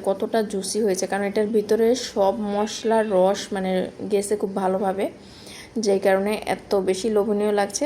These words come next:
দেখুন, কালারটা কিন্তু একটু চেঞ্জ হয়ে আসছে। আর এখন হচ্ছে আমি নামিয়ে নিচ্ছি। এই তো, নামিয়ে নিলাম। তো একদম সহজভাবে দেখালাম। আশা করছি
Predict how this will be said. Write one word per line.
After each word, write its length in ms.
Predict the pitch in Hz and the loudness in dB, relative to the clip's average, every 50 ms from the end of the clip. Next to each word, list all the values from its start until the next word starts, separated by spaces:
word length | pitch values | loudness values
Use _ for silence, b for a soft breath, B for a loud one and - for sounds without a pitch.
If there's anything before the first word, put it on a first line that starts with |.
| 320 | -2
দেখুন, 300 | 294 226 190 185 - 220 208 202 | 2 0 0 0 0 -2 -4 0
কালারটা 380 | - 196 196 196 196 196 - 208 | 0 0 0 0 -2 -2 -4 -2
কিন্তু 220 | 233 226 214 214 226 | 0 0 -2 -2 -4
একটু 180 | 220 - - 220 220 | -4 -4 -8 -6 -2
চেঞ্জ 240 | 247 220 208 202 202 | 0 0 0 0 0
হয়ে 160 | 240 226 214 | 2 2 2
আসছে। 200 | 214 240 - - 320 | 2 0 -2 -2 -2
আর 100 | 285 233 | 0 0
এখন 200 | 190 196 - 202 | 0 -2 -2 -6
হচ্ছে 180 | 190 185 185 - | -6 -6 -4 -4
আমি 140 | 202 202 202 | -4 -2 -2
নামিয়ে 340 | 202 202 208 220 226 233 240 | -2 -2 0 0 2 2 2
নিচ্ছি। 340 | 240 240 233 240 240 - 349 415 415 B B B B B B B B B B B B B B B B B B - - - - - - - - - - - - - | 0 0 -2 -2 -2 -2 -2 -2 -2 B B B B B B B B B B B B B B B B B B -20 -20 -20 -20 -20 -20 -20 -20 -20 -20 -16 -6 2
এই 160 | - 208 220 | 4 4 4
তো, 160 | 214 214 233 240 311 320 | 6 4 4 2 4 2
নামিয়ে 360 | 277 220 208 214 214 214 214 | 2 2 2 4 4 4 4
নিলাম। 300 | 214 214 214 208 214 285 381 381 - - - - - - | 4 2 2 2 2 0 0 -4 -8 -16 -20 -20 -10 0
তো 100 | - 202 202 202 196 196 196 226 - - - - - - - - - - - - | 2 4 4 4 2 2 0 -4 -8 -14 -18 -20 -20 -20 -20 -20 -20 -20 -6 -2
একদম 360 | 202 208 226 220 - 233 233 247 | 0 0 0 0 0 2 2 2
সহজভাবে 540 | 262 262 262 254 226 214 233 233 220 220 233 | 2 2 2 2 2 2 2 0 0 0 2
দেখালাম। 360 | 214 226 220 220 247 240 247 254 | 0 0 0 0 0 0 2 2
আশা 240 | 226 214 - - 226 226 | 0 0 -4 -6 -10 -6
করছি 360 | - 226 226 220 - - - | -4 -4 -4 -2 -4 -4 -2